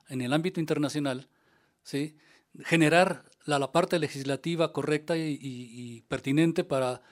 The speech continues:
la conservación de esto. Por otro lado, la participación de estudiantes, que es muy importante porque ahí se despierta el interés por conocer lo que está pasando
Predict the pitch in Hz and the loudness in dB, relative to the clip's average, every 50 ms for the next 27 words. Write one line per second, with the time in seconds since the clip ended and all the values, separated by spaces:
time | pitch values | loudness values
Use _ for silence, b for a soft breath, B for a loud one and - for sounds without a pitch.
0 | b b b b b 131 - 135 120 - - 120 123 123 - 156 160 160 147 139 | b b b b b -6 -4 -4 -4 -4 -4 -4 -4 -4 -2 -2 0 0 0 0
1 | 135 - - 190 190 - b b b b b b b b b b b b b b | -2 -2 -4 -8 -8 -8 b b b b b b b b b b b b b b
2 | - 165 190 190 208 190 185 180 196 196 202 202 208 - - - _ _ _ _ | 6 6 8 8 8 10 10 10 10 8 6 4 2 0 -6 -18 _ _ _ _
3 | - 156 160 156 - 170 156 - - 165 160 160 156 147 - 180 190 190 180 - | -2 0 2 2 4 2 2 2 2 0 2 2 2 2 2 2 2 2 2 0
4 | - 175 160 165 175 165 175 180 165 - - - 160 147 135 147 165 202 220 233 | 2 2 2 2 2 2 0 -2 -4 -4 -2 -2 -2 0 0 0 2 2 4 2
5 | 220 - 185 165 151 - 170 160 165 165 190 185 - 147 143 - - 143 139 139 | 2 0 -2 -4 -2 0 0 0 0 0 -2 -4 -4 -4 -4 -4 -2 -2 0 0
6 | 135 135 143 170 214 233 226 - _ _ - - - 139 135 131 - - - 185 | 2 2 2 0 0 -2 -6 -12 _ _ -6 -4 -2 -2 -2 -4 -6 -4 0 2
7 | 202 214 202 202 180 160 151 147 151 147 147 160 185 185 - - - - 170 185 | 2 2 4 2 2 2 2 2 2 2 2 2 0 -2 -4 -8 -6 -2 0 0
8 | 196 190 - 196 - 147 135 - 170 175 185 180 160 - b b b b b b | 0 0 -2 -4 -4 -2 -2 -2 -2 -2 -2 -2 -6 -12 b b b b b b
9 | b b b b b 151 147 143 - 143 - - 196 208 - 220 160 - 180 170 | b b b b b -4 -4 -2 -2 -2 -2 0 0 2 2 2 2 4 2 2
10 | 175 160 160 151 143 | 2 0 -2 -4 -6